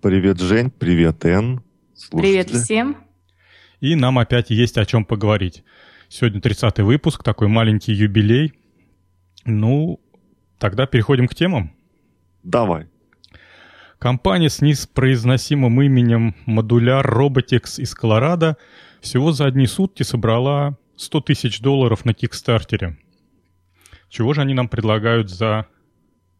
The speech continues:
Speaker 3: свои денежки? Они сделали робота, который собирается из кубиков на вся-, э, с помощью магнитиков.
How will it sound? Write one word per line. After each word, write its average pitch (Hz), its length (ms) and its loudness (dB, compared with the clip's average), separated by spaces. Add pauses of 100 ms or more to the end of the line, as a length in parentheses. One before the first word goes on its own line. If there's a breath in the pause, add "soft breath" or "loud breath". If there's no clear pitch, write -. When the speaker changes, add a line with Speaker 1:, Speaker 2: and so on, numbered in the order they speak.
(1120 soft breath)
Speaker 3:
свои 123 320 2
денежки? 113 580 0 (100)
Они 156 240 -2
сделали 139 540 0
робота, 147 720 0 (240)
который 135 840 0 (160)
собирается 120 600 0
из 101 100 -2
кубиков 180 640 -2
на 117 280 -2
вся-, 127 280 -2 (120)
э, 113 420 -2
с - 160 -10
помощью 151 420 -2
магнитиков. 113 580 -2